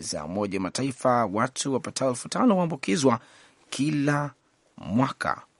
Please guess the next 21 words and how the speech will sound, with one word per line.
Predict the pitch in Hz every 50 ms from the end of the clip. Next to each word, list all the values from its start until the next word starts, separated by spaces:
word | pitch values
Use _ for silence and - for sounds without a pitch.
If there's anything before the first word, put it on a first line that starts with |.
| _ _ _
huko | - 117 110 - - 101 90 - -
Uingereza | 107 104 98 87 80 90 98 113 110 101 82 90 85 80 - -
na | 98 104 98
virusi | 87 95 101 104 101 - - 87
vya | 80 - - -
H | 107 98 - - - - -
I | - - 80 65
V. | 58 64 82 78 - - - - _ _ - - - - - - - - - - -
Hali | - - 208 220
kadhalika, | 214 208 - - 247 - - 196
siku | - - 185 - 185
hii | 175 208 202 196
ni | 175
siku | 160 - 175 160 170
ambapo | 151 127 127 147 147 151 - - 151 151 147 139 127 131 - - - - - - _ - - _ -
jamii | 127 151 151 170 180 170 143 110 - - - _ _ _
kwa | - - 143
ujumla, | 131 127 135 113 104 - 71 76 - - - _ _ _ _ -
serikali | - - 151 147 - - 151 139 110 - 58 50 - - _ _ _ _ _ _
na | - -
watu | 85 98 123 139 135 - 120 101 -